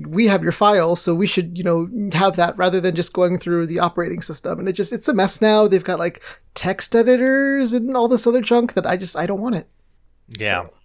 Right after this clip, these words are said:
Speaker 2: No, that
Speaker 1: Dropbox
Speaker 2: stuff
Speaker 1: is
Speaker 2: is
Speaker 1: weird.
Speaker 2: fucking nuts. Um, and that's a good illustration of, of your point. Like, if you're trying to do too much, um, yeah, or even if you're trying to do a lot, uh, the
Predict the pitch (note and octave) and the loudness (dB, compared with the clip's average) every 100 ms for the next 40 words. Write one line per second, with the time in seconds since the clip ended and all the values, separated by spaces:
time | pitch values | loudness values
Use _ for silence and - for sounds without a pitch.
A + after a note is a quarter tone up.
0 | _ - G#2+ G2 F#2 G2 - F#2 - G#2 | _ -12 -6 -4 -2 -4 -6 -8 -10 -14
1 | - - - - - - F#2 F2 E2+ - | -14 -14 -16 -16 -18 -18 -20 -18 -16 -16
2 | - _ - _ _ _ _ - A2+ G#2+ | -18 _ -20 _ _ _ _ -2 0 2
3 | G2 F#2 G2+ - D3 C#3+ A#2+ G#2+ G2 E2+ | 0 -4 -12 -4 -2 -2 -6 -6 -6 -8
4 | - F#2 - F2+ E2 - F2 F2+ F2 - | -10 -10 -10 -14 -18 -18 -18 -14 -16 -14
5 | F2 - E2+ - - G2+ - G#2+ F#2+ F2+ | -16 -12 -14 -14 -14 -14 -12 -12 -12 -12
6 | F2 F2 - A2 G#2 G#2 G2+ G2 F#2+ F2+ | -14 -18 -12 -10 -10 -12 -16 -12 -10 -12
7 | F2+ - _ _ _ _ _ - - D3 | -14 -20 _ _ _ _ _ -14 -10 -8
8 | A2+ F2 F2+ - - - - - _ _ | -8 -8 -10 -10 -14 -14 -20 -20 _ _
9 | _ - G2+ F#2 F2 F2 F2 E2+ - - | _ -10 -6 -4 -4 -6 -10 -16 -20 -16
10 | - D#3 B2+ D3+ F3 F3 E3 C3 - F3+ | -6 -4 -4 -6 -6 -8 -8 -10 -8 -8
11 | D#3+ A2+ G#2+ F2 E2+ D#2+ - _ _ _ | -8 -8 -8 -6 -6 -8 -10 _ _ _
12 | _ _ _ - G#2 G2 F#2+ F2+ F2 F2 | _ _ _ -8 -4 0 0 0 -2 -6
13 | - - G#2 A2 G#2 G2+ G2+ | -12 -20 -14 -10 -8 -6 -8